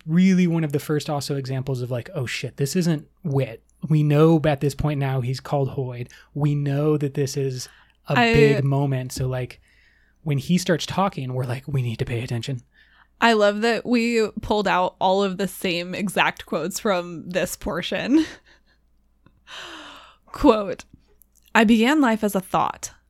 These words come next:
Speaker 2: a concept, words on a page. That was another thing I stole. Myself.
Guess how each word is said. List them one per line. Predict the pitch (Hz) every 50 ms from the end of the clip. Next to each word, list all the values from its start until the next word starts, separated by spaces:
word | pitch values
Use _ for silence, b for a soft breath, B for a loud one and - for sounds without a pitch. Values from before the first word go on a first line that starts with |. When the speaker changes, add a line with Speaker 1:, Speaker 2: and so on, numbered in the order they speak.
| _ -
Speaker 2:
a | - 190
concept, | - - 202 180 165 175 165 - 165 82 - - - - - - _ _ _ _ _ -
words | 190 190 208 226 254 233 214
on | 226 214
a | 208
page. | 202 - - 165 151 147 - - - - - - _ _ _ _ _ _ _ _ _ _ -
That | 202 202 165
was | 185 185
another | 196 196 196 196 190 175
thing | - 175 165
I | 160 147 170
stole. | - - - 160 151 143 147 170 170 _ _ _ _ _ _ _ -
Myself. | 190 185 185 170 - 220 185 151 147 185 - - -